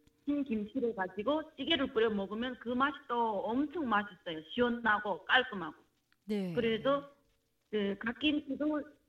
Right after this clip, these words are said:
Speaker 1: 진 거 가지고 찌개를 끓이면 맛있잖아요.
Speaker 2: 네,
Speaker 1: 그러니까
Speaker 2: 네.
Speaker 1: 우리 고향의 북한 분들도 김치 가지고 다양한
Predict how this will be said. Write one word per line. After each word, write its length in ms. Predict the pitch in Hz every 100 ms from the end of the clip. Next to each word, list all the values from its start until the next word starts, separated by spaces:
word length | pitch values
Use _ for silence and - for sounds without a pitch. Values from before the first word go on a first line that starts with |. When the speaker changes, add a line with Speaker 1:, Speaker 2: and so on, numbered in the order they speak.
| _
Speaker 1:
진 160 | 226 226
거 120 | 269
가지고 500 | 254 247 247 262 - _ -
찌개를 300 | 262 254 240
끓이면 280 | 214 185 190
맛있잖아요. 640 | 202 - - 151 160 - - _ _ _ _ -
Speaker 2:
네, 200 | 202 202
Speaker 1:
그러니까 140 | 247
Speaker 2:
네. 80 | 233
Speaker 1:
우리 160 | 247
고향의 640 | 269 208 233 240 226 208 -
북한 300 | - 247 233
분들도 560 | 208 196 196 214 285 277 - _ _
김치 640 | 220 214 208 208 - 262 247
가지고 680 | 202 185 196 240 311 - _ _ _ _
다양한 440 | 208 240 277 262